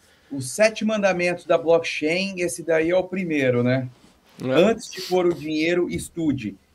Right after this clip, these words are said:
Speaker 1: E todo mundo quer fazer ao contrário." Aí o cara vai lá, toma, na taca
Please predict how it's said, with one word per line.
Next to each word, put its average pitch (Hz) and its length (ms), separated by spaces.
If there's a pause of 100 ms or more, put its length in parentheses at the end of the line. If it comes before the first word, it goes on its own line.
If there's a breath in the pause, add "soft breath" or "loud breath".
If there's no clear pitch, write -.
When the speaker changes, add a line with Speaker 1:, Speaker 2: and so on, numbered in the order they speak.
(120)
Speaker 1:
E 135 80
todo 208 540
mundo 196 520 (120)
quer 170 280
fazer 147 380
ao 151 140
contrário." 139 600 (200)
Aí 123 340
o 131 100
cara 120 280
vai 127 240
lá, 135 200
toma, 156 540
na 156 160
taca 151 580